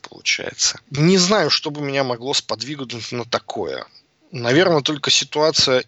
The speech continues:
идеального кандидата, относительно которого все-таки не-, нет единогласного решения.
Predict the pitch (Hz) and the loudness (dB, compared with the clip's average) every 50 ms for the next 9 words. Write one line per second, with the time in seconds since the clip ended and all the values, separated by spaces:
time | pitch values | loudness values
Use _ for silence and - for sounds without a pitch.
0 | _ - 143 120 113 147 151 147 139 131 131 131 131 120 - - 135 127 127 123 | _ -12 -6 0 2 4 4 4 4 2 -2 -6 -8 -8 -10 -10 -10 -10 -10 -10
1 | 135 127 131 170 208 254 226 - 160 120 107 - _ - 131 - - 151 139 - | -6 0 2 2 2 2 2 0 -2 -2 -2 -4 _ -10 -8 -4 -2 0 0 0
2 | - 180 - - 165 151 139 - - 131 - - 180 180 180 156 131 - - - | 0 -2 -4 -4 -4 -4 -2 0 0 -2 -2 -2 -4 -6 -6 -4 -4 -2 -2 -2
3 | 143 131 - - - 131 123 120 120 131 127 127 147 - - 156 143 151 170 170 | -2 -4 -6 -8 -8 -6 -8 -8 -10 -10 -10 -10 -10 -10 -10 -8 -4 -4 -4 -4
4 | - - 139 131 120 131 127 123 113 110 123 135 139 - - 139 135 131 131 123 | -4 -6 -10 -10 -8 -4 -4 -4 -2 0 2 2 2 2 0 -2 -2 -4 -4 -2
5 | 123 123 - - 127 117 107 113 - - | 0 0 2 2 0 -2 -6 -10 -12 -12